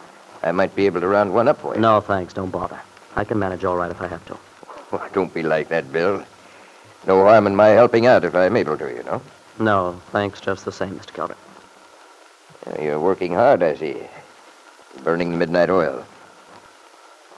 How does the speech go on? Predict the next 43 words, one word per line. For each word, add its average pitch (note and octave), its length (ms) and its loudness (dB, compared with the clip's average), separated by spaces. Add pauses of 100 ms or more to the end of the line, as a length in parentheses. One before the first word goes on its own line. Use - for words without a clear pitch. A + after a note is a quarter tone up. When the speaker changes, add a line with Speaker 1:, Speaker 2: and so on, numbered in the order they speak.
Speaker 1:
Like E2 200 -2
your F2 80 -6
new G2 100 -2
job? A2+ 300 2 (340)
Speaker 2:
Sure, A#2+ 220 4
I - 20 4
like G#2 160 2
it A2 80 -4
fine. G2 320 -4 (1080)
Speaker 1:
You're G#2+ 200 6
handling C#3 440 2
the A2+ 160 2
farm C3+ 360 4
loans C3+ 240 2
and G#2+ 100 0
investments G#2+ 500 0
for F#2 120 -2
David E2+ 280 -2
Bowman, D2 280 -2
is C#2 100 -8
that G2 140 -4
it? E3+ 100 -10 (240)
Speaker 2:
Yeah. G2 160 -2 (420)
Speaker 1:
Yeah, F#2 60 -12
it - 100 -14
must - 160 -12
be - 80 -6
interesting D#2+ 380 -10
work. F2+ 200 0 (920)
And C3 300 2
necessary, E2+ 480 0
too. F2+ 300 -2 (360)
<laughs> - 100 -4 (400)
Have F2 220 0
to F#2+ 60 -6
get F2+ 160 -2
the E2 80 -4
wheels F2+ 280 -2
going E2+ 320 0
again, B1 280 -10
you B1+ 60 -12
know. G1+ 180 -14 (380)
Speaker 2:
Yeah. G#2+ 180 0